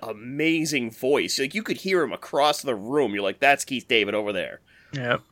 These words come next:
Speaker 1: So he was pretty cool. Jeanette Goldstein from Aliens was there. I had to get an autograph from her. That was
Speaker 2: Oh, wow.
Speaker 1: fucking great. Um, but yeah, no, it was really good. We had one, we had so many hilarious incidents, but I wanted to bring one up, Mike, 'cause I thought you would find this is amazing.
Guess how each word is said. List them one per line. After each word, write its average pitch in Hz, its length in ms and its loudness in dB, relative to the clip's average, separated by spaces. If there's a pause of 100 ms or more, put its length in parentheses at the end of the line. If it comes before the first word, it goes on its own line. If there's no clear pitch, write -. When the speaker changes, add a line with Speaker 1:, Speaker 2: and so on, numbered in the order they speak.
(280)
Speaker 1:
So - 160 -6
he 117 120 0
was 110 100 -4
pretty 110 180 -10
cool. 98 280 -4
Jeanette 151 320 0
Goldstein 147 520 0
from 123 160 -4
Aliens 139 400 2
was 160 120 0
there. 160 260 6
I 101 60 0
had 131 220 4
to 123 40 0
get 117 140 2
an 113 80 0
autograph 107 360 2
from 87 140 -8
her. 113 220 0
That 104 100 4
was 127 180 8
Speaker 2:
Oh, 117 40 0
wow. 127 180 6
Speaker 1:
fucking 123 220 -4
great. 80 260 -14 (680)
Um, 87 500 -2
but 160 100 8
yeah, 147 220 12
no, 156 220 8
it 143 120 6
was 147 140 4
really 135 200 2
good. 107 200 4
We 135 80 2
had 127 220 4
one, 147 280 2
we 165 120 2
had 131 120 -2
so 196 260 4
many 190 200 2
hilarious 127 520 2
incidents, 127 380 -4
but 120 100 0
I 117 40 6
wanted 151 200 6
to 135 80 0
bring 117 240 0
one 120 140 6
up, 95 140 4
Mike, 92 160 0
'cause 113 140 -2
I 110 40 0
thought 120 260 4
you 113 140 -4
would 104 140 2
find 95 240 4
this 87 140 -2
is - 100 -6
amazing. 80 520 -4